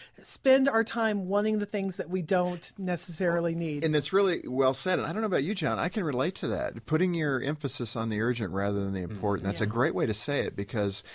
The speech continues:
Speaker 2: uh, so often those things are most important to us, we neglect. And our relationships within the family are certainly one of them. I know as a father that, that is a burden that I have at times, not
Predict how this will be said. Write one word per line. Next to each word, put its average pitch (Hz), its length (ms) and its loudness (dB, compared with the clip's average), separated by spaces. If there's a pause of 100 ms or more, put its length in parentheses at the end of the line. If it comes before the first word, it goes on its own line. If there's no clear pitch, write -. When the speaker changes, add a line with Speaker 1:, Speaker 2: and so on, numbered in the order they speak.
(360)
Speaker 2:
uh, - 320 0
so 202 280 4
often 180 260 0
those 131 180 -4
things 135 240 -4
are 120 100 -2
most 120 300 -4
important 117 580 -2
to 101 200 0
us, 95 220 -4
we 113 200 0
neglect. 113 640 -2 (260)
And 117 160 2
our 113 100 2
relationships 113 920 -2
within 117 280 0
the 107 80 0
family 127 480 -4
are 107 160 0
certainly 117 340 -2
one 120 140 -2
of 165 100 -2
them. 90 140 -4 (320)
I 190 80 0
know 262 80 0
as 151 120 2
a 113 60 2
father 160 480 2
that, 98 280 -2 (100)
that 123 260 -2
is 117 220 -2
a 104 40 -2
burden 101 300 0
that 95 100 -4
I 92 100 -2
have 87 200 -4
at 92 60 -10
times, 131 280 -6
not 180 240 -4